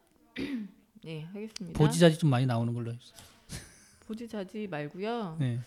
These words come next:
Speaker 1: 사실 이게 이 시집에서 제일 첫 번째 이제 독자들을 좀 몰입시키고 싶어가지고
Speaker 2: 음,
Speaker 1: 제일
Speaker 2: 음.
Speaker 1: 처음에 넣은 시인데
Speaker 2: 네.
Speaker 1: 별로 이제 밖으로 이렇게 얘기를 많이 안 하시거든요.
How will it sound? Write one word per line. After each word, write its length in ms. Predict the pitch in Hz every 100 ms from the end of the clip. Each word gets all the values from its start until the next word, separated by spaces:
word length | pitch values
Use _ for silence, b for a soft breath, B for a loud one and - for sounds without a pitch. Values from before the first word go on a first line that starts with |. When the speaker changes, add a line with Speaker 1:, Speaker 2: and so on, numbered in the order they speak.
| _
Speaker 1:
사실 680 | - 339 381 330 311 277 226 -
이게 760 | 196 233 220 220 226 190 143 -
이 160 | - 196
시집에서 840 | 214 359 403 370 302 302 254 233 208
제일 200 | 196 185
첫 160 | -
번째 500 | - 381 339 262 226
이제 420 | 165 165 175 165 160 -
독자들을 460 | - 208 262 254 233
좀 160 | 208
몰입시키고 680 | 175 170 220 - - - 233
싶어가지고 1000 | 220 - 202 185 180 165 208 220 180 147
Speaker 2:
음, 120 | 147 135
Speaker 1:
제일 180 | 208
Speaker 2:
음. 20 | 127
Speaker 1:
처음에 400 | 294 349 339 262
넣은 440 | 180 175 170 160
시인데 720 | 165 240 226 202 233 220 151 160 b b
Speaker 2:
네. 220 | 127 117 -
Speaker 1:
별로 280 | 226 226 208
이제 440 | 175 175 175 165 - - -
밖으로 540 | - - 262 247 185 - -
이렇게 460 | - - 165 151 -
얘기를 320 | 180 226 233
많이 240 | 175 151 170
안 220 | 139 151
하시거든요. 960 | 196 226 226 - 190 170 156 151 208 302